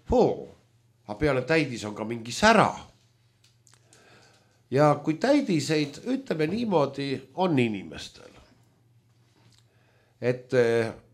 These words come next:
kui me vaatasime, siis me ei näinud ühtegi inimest, kellel poleks täidist olnud. Aga säraga juba tekkis,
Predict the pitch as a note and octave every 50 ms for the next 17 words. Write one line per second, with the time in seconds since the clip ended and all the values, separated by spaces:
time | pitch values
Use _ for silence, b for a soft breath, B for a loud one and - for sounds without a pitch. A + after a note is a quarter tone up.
0 | _ - - - A#2+ G#2+ - - - D3+ D3+ E3 F3+ G#3 A#3+ G#3 E3+ - - B2
1 | G#2 - - G2 F#2 F#2+ E2 C#2 E2 F#2+ C#3 D3+ D3 E3+ E3+ D#3 D#3+ F3+ G3+ G#3+
2 | G#3 F#3 D#3+ C#3 A#2 - F#3 - - - C#3 C3+ - E3 F#3+ G3+ G#3+ F#3 D3+ C3+
3 | C3 C3 - - C#3+ C#3+ C#3+ B2 G2+ - B2+ C3 B2 G#2+ - - - A2+ A2+ G#2+
4 | F#2 E2+ - - - - E2 E2 D#2+ C#2+ - - _ _ _ _ _ _ _ _
5 | _ _ _ _ _ _ B B B B B B B B B B B B B B
6 | C#3 D3+ D#3 - A2 - - - - - - - - - - - G#2 A2 A2 A#2
7 | C3 D3+ F3 E3+ - C4 C4+ C4+ - C#3 A2+ G#2 G#2 G#2+ G#2 - - D3 E3+ G#3
8 | A#3 A#3 - - - _ _ - - E2+ - - _ _ - - D3+ F3+ - -
9 | - - -